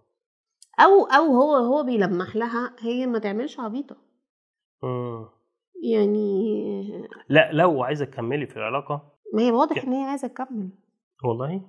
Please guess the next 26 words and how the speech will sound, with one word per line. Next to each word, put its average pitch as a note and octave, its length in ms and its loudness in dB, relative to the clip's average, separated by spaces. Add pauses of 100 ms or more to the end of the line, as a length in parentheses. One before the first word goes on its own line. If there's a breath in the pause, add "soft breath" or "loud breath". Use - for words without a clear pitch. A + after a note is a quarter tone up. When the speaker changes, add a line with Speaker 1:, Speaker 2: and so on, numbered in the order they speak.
(120)
Speaker 1:
آه. A#3 160 -2
Speaker 2:
كان B2 180 -4
باين C#3 200 -6
يعني C#3+ 140 -8
من C#3 100 -10
كلامها C#3+ 240 -8
كده؟ F3 220 -8 (680)
Speaker 1:
أيوة، C#4+ 120 2
هي C4+ 140 2
بتقول B3+ 300 -2
إن C#4+ 120 -4
هو، B3+ 280 2 (220)
إن A3 120 -2
هو، B3+ 560 0
هي B3+ 200 2
بقت A#3+ 240 -4
متعلقة G#3+ 440 0
في D4+ 100 -6
النص، C4 340 -4
مش A#3+ 140 -6
عارفة C#4+ 200 2
تتعامل C4 240 0
معاه B3+ 160 -2
كأصحاب - 560 -2
تاني. B3 540 2
Speaker 2:
أيوة. B2+ 300 0